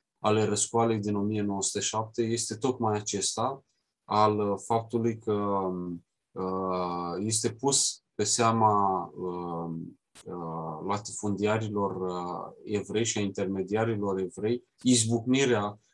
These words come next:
răscoalei din o mie nouă sute șapte. Dar în întreaga istoriografie românească, uh, mitul evreului care,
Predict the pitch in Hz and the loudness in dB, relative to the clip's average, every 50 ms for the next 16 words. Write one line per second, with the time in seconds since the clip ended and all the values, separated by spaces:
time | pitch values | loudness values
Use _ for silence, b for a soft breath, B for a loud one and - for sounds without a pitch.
0 | _ _ - - 107 107 104 - - - 113 107 107 104 101 104 104 101 101 98 | _ _ -4 0 2 2 2 2 2 4 4 4 4 4 0 0 0 0 0 2
1 | 104 104 101 98 101 98 98 98 - 107 98 - 104 101 - - 95 92 - - | 2 2 0 0 0 -2 -2 -2 -4 -4 -2 -4 -2 -2 0 0 0 -2 -2 -6
2 | 92 90 110 107 107 113 113 113 110 - 120 117 110 110 113 135 143 147 139 135 | -4 0 0 2 2 2 2 0 0 0 -2 -2 -2 0 2 2 2 4 4 4
3 | 123 117 110 101 - 113 117 - - 120 113 113 104 98 104 101 98 - - 123 | 4 4 4 2 0 -2 -4 -2 0 0 2 2 0 0 -2 -6 -6 -4 0 2
4 | 123 120 120 110 104 101 98 95 90 90 - - - - 127 143 151 147 _ _ | 2 4 4 2 2 0 -2 -2 -2 -2 -4 -6 -4 -4 -4 -4 -4 -6 _ _
5 | _ _ _ _ _ _ _ - - 113 113 110 107 107 107 104 104 104 92 - | _ _ _ _ _ _ _ -2 2 4 6 6 6 6 4 4 2 0 -2 -6
6 | - - - 104 107 110 135 151 156 151 - 127 120 107 98 90 - - - 110 | -10 -8 -4 -2 0 4 4 4 4 2 4 2 4 4 4 -2 -4 -8 -4 -4
7 | 107 104 - 110 113 120 123 120 110 107 104 98 95 - - 101 98 95 95 95 | -4 -2 2 4 4 6 6 6 4 2 0 -2 -4 -4 -2 0 0 0 2 0
8 | 95 92 92 90 85 85 82 | 0 0 0 -2 -4 -6 -8